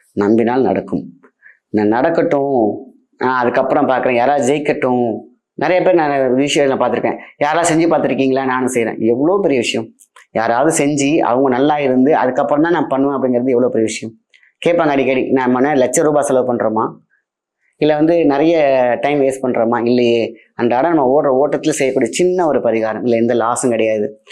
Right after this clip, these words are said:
So, ஆனால் நல்லது நடக்கணும் ஒருத்தவங்க சொல்றாங்க, எழுதி வச்சிருக்காங்க. இதுக்கு பார்த்தீங்கன்னா கிரிட்டிசைசிங் ஆயிரம். யாராவது பண்ணி பார்த்துட்டீங்களா? அதை சொல்லுங்க கீழே, நான் அதுக்கப்புறம் நான் பண்றேன்.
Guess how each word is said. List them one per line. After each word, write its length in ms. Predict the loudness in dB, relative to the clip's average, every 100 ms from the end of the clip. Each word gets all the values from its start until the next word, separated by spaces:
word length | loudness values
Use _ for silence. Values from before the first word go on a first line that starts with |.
| -20
So, 280 | -4 -2 0
ஆனால் 360 | 0 0 0 0
நல்லது 300 | 0 0 0
நடக்கணும் 460 | 0 0 0 0 0
ஒருத்தவங்க 280 | -2 -2
சொல்றாங்க, 340 | -2 -2 -2 0
எழுதி 280 | 0 0 -2
வச்சிருக்காங்க. 540 | -6 -6 -6 -6 -8 -10 _ _
இதுக்கு 320 | _ -2 -2 -2
பார்த்தீங்கன்னா 360 | -2 -2 -4
கிரிட்டிசைசிங் 640 | -4 -2 0 0 0 -2 -2
ஆயிரம். 500 | -2 -2 -2 -4 -6 _ _ _ _ _ _ _ _
யாராவது 300 | -4 -2 0
பண்ணி 160 | 2 2
பார்த்துட்டீங்களா? 720 | 2 0 0 2 2 0 -4
அதை 200 | -2 -2
சொல்லுங்க 340 | 0 0 0 0
கீழே, 220 | 0 0
நான் 180 | 0 -2
அதுக்கப்புறம் 360 | -2 -2 -2
நான் 100 | -2
பண்றேன். 380 | -2 -4 -6 -12